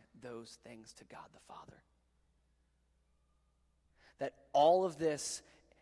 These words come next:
is important and has a purpose.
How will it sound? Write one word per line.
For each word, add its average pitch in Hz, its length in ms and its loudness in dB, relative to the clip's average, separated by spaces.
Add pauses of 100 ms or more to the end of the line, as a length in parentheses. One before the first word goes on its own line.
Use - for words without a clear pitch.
(180)
is 156 280 2
important 143 680 -6 (240)
and 143 120 -4
has 139 280 -4
a 135 100 -6
purpose. - 760 -10